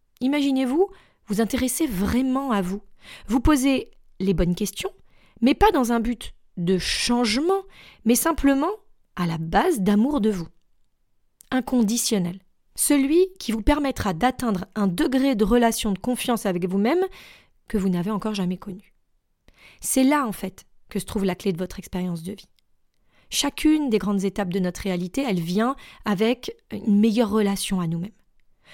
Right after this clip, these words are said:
Plus on grandit, et plus on est à même de faire la paix avec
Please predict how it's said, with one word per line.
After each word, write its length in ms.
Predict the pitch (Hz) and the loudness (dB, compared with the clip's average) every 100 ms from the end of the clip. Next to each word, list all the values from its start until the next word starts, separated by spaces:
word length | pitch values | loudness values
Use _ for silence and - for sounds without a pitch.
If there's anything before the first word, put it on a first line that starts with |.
| - - | -12 0
Plus 180 | - 320 | 4 6
on 120 | 294 | 4
grandit, 480 | 240 233 214 190 - _ _ - - | 0 -2 -2 -6 -10 _ _ -20 -2
et 140 | 233 | 0
plus 420 | 202 - 269 320 - | 2 2 8 8 8
on 160 | 214 208 | 2 4
est 100 | 214 | 4
à 80 | 208 | 4
même 320 | 220 254 240 | 2 0 -2
de 100 | 190 | -2
faire 400 | - - 302 277 | -4 -2 0 2
la 140 | 233 | 0
paix 340 | - 214 247 - | 0 0 0 -2
avec 360 | 208 190 180 | -2 -2 -4